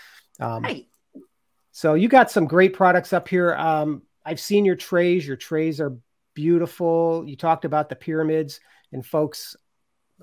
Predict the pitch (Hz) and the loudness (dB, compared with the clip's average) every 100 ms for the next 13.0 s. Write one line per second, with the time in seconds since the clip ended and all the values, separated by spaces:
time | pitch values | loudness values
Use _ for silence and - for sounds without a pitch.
0 | 160 151 175 160 - - 175 165 143 139 | -14 -4 -2 -2 -4 -4 -2 0 -2 -4
1 | 139 143 143 127 - 147 147 127 135 - | -6 -6 -6 -8 -8 -6 -4 -6 -10 -10
2 | 147 156 180 175 156 147 151 160 151 - | -10 -6 -4 -4 -4 -4 -4 -6 -8 -10
3 | 190 165 147 135 127 - _ _ _ _ | -8 -6 -8 -10 -14 -20 _ _ _ _
4 | _ - 139 139 131 123 - _ _ _ | _ -8 -6 -6 -8 -12 -16 _ _ _
5 | _ _ _ _ _ _ _ _ 175 160 | _ _ _ _ _ _ _ _ -6 -4
6 | 151 185 208 185 131 117 131 123 131 110 | 2 6 6 6 0 -6 -10 -6 -6 -6
7 | 104 - 139 139 147 147 135 139 123 - | -12 -10 -6 -2 -2 -2 -6 -8 -10 -4
8 | 147 143 - 120 - 127 131 120 127 151 | -4 -4 -10 -14 -12 -12 -12 -16 -14 -14
9 | - 131 123 139 127 120 - - 123 123 | -10 -10 -6 -8 -10 -14 -14 -12 -8 -8
10 | 117 110 - 120 123 120 120 147 139 135 | -10 -14 -12 -12 -12 -12 -10 -12 -10 -12
11 | 131 120 - - 127 120 110 - 123 127 | -12 -14 -12 -8 -6 -6 -12 -12 -10 -10
12 | 123 165 202 185 156 165 151 160 156 | -6 4 6 6 4 2 4 2 0